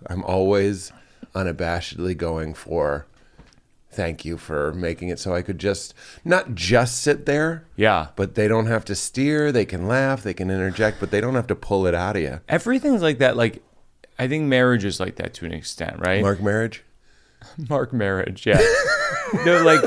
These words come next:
Speaker 2: I think, I think that, um, I think that marriage is like that in the sense that it's like, sometimes it's not that doing the dishes is hard.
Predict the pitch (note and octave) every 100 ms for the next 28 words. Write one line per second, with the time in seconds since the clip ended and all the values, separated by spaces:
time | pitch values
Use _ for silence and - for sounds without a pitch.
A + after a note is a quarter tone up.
0 | - - - - - - - - - C#3
1 | E3 C#3+ - - - C3 C3 E3 E3 D#3
2 | D#3+ D#3+ - - - A#2 G#2+ G2 - -
3 | - _ _ - _ _ _ _ _ -
4 | A#2+ D3+ C#3 C#3 A2+ A2+ A#2+ A2 G#2+ G#2
5 | G#2 G2 G2 F#2 G#2 G2 - F#2+ F2 -
6 | G2 F#2 - - - - - - - F3+
7 | E3 C#3 A2+ A#2+ - - - - - E3+
8 | G3 G3 C#3 F#2 C3+ D#3+ C3+ A#2+ G#2+ A#2+
9 | B2 A2 F2 - A#2 G#2 E2+ - - -
10 | B2+ G2 - G2+